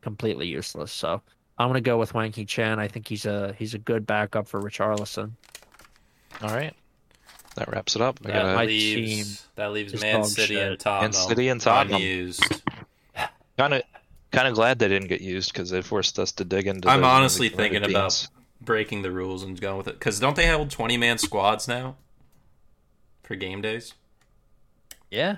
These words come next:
Speaker 1: they do with the covid rules.
Speaker 3: And now it's
Speaker 2: It's
Speaker 3: gonna be
Speaker 2: extra,
Speaker 3: five
Speaker 2: well,
Speaker 3: subs.
Speaker 2: what extra positions are we taking
Speaker 1: So
Speaker 2: here?
Speaker 1: what,
Speaker 2: Is it a
Speaker 1: what
Speaker 2: wild card?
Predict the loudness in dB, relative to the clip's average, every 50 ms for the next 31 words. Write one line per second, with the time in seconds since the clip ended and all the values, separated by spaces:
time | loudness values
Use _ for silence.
0 | -4 -2 -2 0 2 2 2 2 2 0 0 -2 -4 -2 0 0 0 2 0 0
1 | 0 0 0 0 0 0 -2 -2 -2 0 0 0 2 0 0 0 0 0 0 2
2 | 4 4 4 4 4 2 2 4 4 4 4 4 4 2 2 2 0 -2 -2 -4
3 | -4 -2 0 2 2 2 0 -2 -4 -2 0 2 2 0 0 2 0 0 2 2
4 | 2 2 2 2 4 4 4 4 4 4 4 4 4 4 4 2 2 2 2 2
5 | 4 2 2 -2 -10